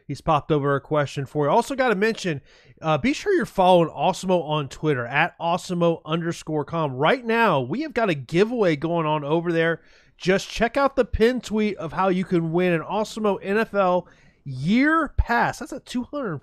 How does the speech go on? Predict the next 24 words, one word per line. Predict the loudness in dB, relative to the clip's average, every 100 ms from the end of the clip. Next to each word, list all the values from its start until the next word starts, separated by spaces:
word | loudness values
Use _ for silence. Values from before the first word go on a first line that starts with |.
| -6
fifty | -8 -6 -6 -2
dollar | 0 0 2 0 0 -4
value. | -2 0 2 2 -2 -6 -12 -4
Go | 2 4 4
over | 2 2
right | 2 2
now | 0 -2 -2 -2
to | 0 0
our | 0
Twitter | 0 2 2
account | 2 -2 -4 -6 _ _ -6
to | -4
see | -4 -4 0 0
about | 2 0 0
that | -4 -2
giveaway | -4 -2 -2 -2
that | -2 -4
we | -8
do | -6 -6 -6 -8 _ _
have | -6 -4 -4 -6 -12 -12
going | -4 -2 0 -2 -4 -6
on | -4 -4 -4
over | -8 -6 -6 -4 -8 -10
there. | -8 -4 -4 -4